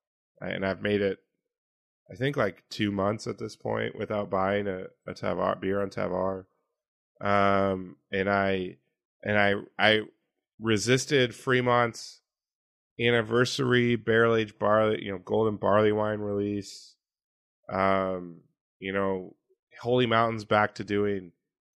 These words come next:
in-person releases. I'm not gonna go wait in line for that. So, you know, like, I'll still buy maybe a stout if I'm going to drink it. Like, if I'm buying it to drink it that day, but I'll probably mostly be on draft when I drink the fancy beers.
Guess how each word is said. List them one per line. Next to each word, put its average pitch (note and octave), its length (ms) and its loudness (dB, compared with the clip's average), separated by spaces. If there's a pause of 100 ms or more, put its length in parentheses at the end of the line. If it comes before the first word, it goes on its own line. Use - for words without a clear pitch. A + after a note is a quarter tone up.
(240)
in-person A2+ 640 2
releases. G#2 640 -2
I'm G#2 140 -2
not G#2+ 160 -4
gonna G2 160 -10
go F#2+ 140 -4
wait F#2 200 -6
in F2+ 100 -10
line F2+ 260 -8
for F#2+ 160 -14
that. F2+ 380 -6 (760)
So, F#2+ 760 -2 (160)
you F#2+ 140 -6
know, D3 360 0 (560)
like, C3+ 160 0
I'll F#3 120 4
still G3+ 280 0
buy G#2+ 400 2
maybe G#2+ 280 -2
a G2 140 0
stout - 460 -2
if A#2+ 160 2
I'm C3 140 4
going C3 240 2
to B2 100 -2
drink G2+ 420 -6
it. G2 320 0 (260)
Like, A2+ 200 0
if A#2 80 0
I'm A#2+ 120 0
buying B2+ 300 4
it A#2 120 -4
to G#2+ 100 -12
drink G#2 260 -4
it G#2 100 -2
that G2 200 -2
day, G2+ 460 0 (300)
but A2+ 100 -2
I'll A2+ 80 0
probably C#3+ 340 2
mostly A2 340 -6
be F#2+ 380 -4
on G2 200 -2
draft A2+ 480 0
when F#2+ 140 -8
I F2+ 60 -6
drink F#2 220 -10
the - 80 -14
fancy G2 340 -12
beers. F#2 380 -6